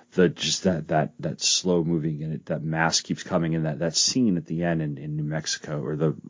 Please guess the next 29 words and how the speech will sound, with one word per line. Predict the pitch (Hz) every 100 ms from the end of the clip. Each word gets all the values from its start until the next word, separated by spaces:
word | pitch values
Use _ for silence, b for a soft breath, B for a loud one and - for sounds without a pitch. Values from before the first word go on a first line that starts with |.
| -
the, | 73 80 78 - -
the, | 78 87 - -
the | 78
f-, | - - 85 78 - -
big | 139 -
first | 107 92
battle | 92 80 69
that | 65
turns | - 76
the | -
tide, | - 73 67
right? | 69 76 76 B B B B -
In | 82
New | 78
Mexico, | 78 - 82
where | 71
they're | 73
coming | 71 85 78 71
and | 69
coming | 85 73
and | 73
coming. | 82 73 B B B -
It | 107
really | 117 165
does | 127 104
remind | 101 87 85 90
you | 82 78
of, | 78 76
like, | 76 73 69 -